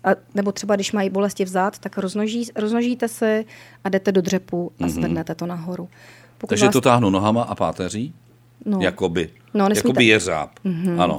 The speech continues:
Speaker 1: přesně tak.
Speaker 2: Ne takový to, že se o to ohnu a jenom to bafnu rukama, zádama
Speaker 1: A nebo
Speaker 2: a
Speaker 1: prudce, to
Speaker 2: Ano.
Speaker 1: jako byste udělali jeden prudkej pohyb a
Speaker 2: Ano, ano. Když jsme u těch batohů,
Speaker 1: Hmm.
Speaker 2: proč batoh?
Speaker 1: No, protože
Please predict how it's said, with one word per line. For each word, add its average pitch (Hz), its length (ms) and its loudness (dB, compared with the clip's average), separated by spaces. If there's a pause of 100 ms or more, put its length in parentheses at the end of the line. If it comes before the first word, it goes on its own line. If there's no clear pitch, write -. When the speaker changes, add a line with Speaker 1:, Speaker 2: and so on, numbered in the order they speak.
(100)
Speaker 1:
přesně - 280 -12
tak. - 280 -14 (380)
Speaker 2:
Ne 101 160 2
takový 104 260 0
to, 101 120 -4
že 98 120 -4
se 101 140 -2
o 98 80 -4
to 104 140 -2
ohnu 104 400 4
a 104 40 6
jenom 101 160 6
to 104 100 -4
bafnu 98 300 -2
rukama, 101 460 -6
zádama 90 220 0
Speaker 1:
A - 40 2
nebo 98 280 0
Speaker 2:
a 95 80 0
Speaker 1:
prudce, 202 640 4
to 190 100 -4
Speaker 2:
Ano. 180 140 4
Speaker 1:
jako 170 120 6
byste 180 380 -2 (180)
udělali 190 260 4
jeden 175 180 0
prudkej 180 400 -4
pohyb 180 380 -4
a 170 80 -8 (300)
Speaker 2:
Ano, 82 340 4
ano. 82 200 -2 (400)
Když 101 140 -2
jsme 127 160 4
u 120 60 4
těch 127 160 2
batohů, 95 480 2 (340)
Speaker 1:
Hmm. 202 100 2
Speaker 2:
proč - 200 4
batoh? - 420 -2 (800)
Speaker 1:
No, 233 80 2
protože 220 580 2